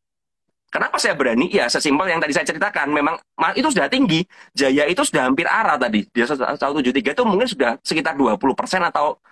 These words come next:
di atas lima belas persen pokoknya. Kenapa saya berani masuk? Karena masih ada tekanan beli yang tinggi. Dan saya keluar di satu tujuh delapan.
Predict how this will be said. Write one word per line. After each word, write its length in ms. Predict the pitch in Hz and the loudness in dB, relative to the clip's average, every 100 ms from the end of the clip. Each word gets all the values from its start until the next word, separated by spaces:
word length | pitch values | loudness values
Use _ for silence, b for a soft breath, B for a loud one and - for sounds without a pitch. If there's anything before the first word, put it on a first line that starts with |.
| b | b
di 80 | 120 | 0
atas 160 | 147 160 | 2 0
lima 80 | |
belas 240 | 156 127 - | 0 -2 -2
persen 240 | - 143 | -2 0
pokoknya. 400 | 120 - 95 92 | 0 -2 -2 -6
Kenapa 320 | - 240 349 | -4 -4 -2
saya 160 | 302 202 | -2 -2
berani 240 | - - | 0 0
masuk? 240 | 110 - 202 | 0 0 -2
Karena 240 | - 139 | -2 -2
masih 240 | 196 151 110 | -2 -2 -2
ada 160 | 135 | -2
tekanan 320 | - 123 135 | -4 -4 -2
beli 160 | 117 123 | 0 0
yang 160 | 135 135 | 0 0
tinggi. 240 | 135 185 _ _ _ - | -2 -2 _ _ _ -4
Dan 80 | 117 | -2
saya 160 | 175 | 0
keluar 240 | 190 160 180 | 0 2 2
di 80 | - | 2
satu 160 | 311 | 4
tujuh 240 | 302 226 214 | 2 2 2
delapan. 320 | 302 - | 2 0